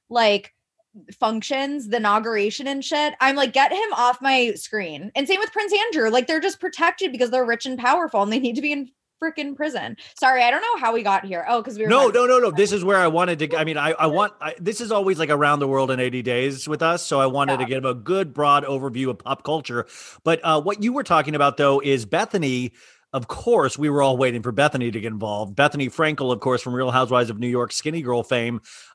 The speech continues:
Speaker 2: um, which is just insane that I wake up to Bethany <laughs> going, Bethany, like, putting her two cents in. And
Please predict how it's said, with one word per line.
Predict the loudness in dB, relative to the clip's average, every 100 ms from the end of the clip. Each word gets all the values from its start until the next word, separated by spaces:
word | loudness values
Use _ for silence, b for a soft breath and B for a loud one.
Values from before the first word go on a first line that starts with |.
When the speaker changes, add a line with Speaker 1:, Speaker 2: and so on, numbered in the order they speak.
| -2
Speaker 2:
um, | 2 4 2 0
which | -2 2 2
is | 2
just | 0 -2
insane | -6 -4 -2 0 0 0
that | 0
I | 2
wake | 2 2
up | 0 0
to | -4
Bethany | 0 0 0 -2 -4
<laughs> | -4 -4 -2
going, | 0 0 -4 -12 B B B 0
Bethany, | 2 4 2 2
like, | 2 0 -2
putting | -2 0
her | 0 -2
two | -4 -6
cents | 0 0 0 -2
in. | -2 -2 -4 -6
And | -2 2 2 2 -2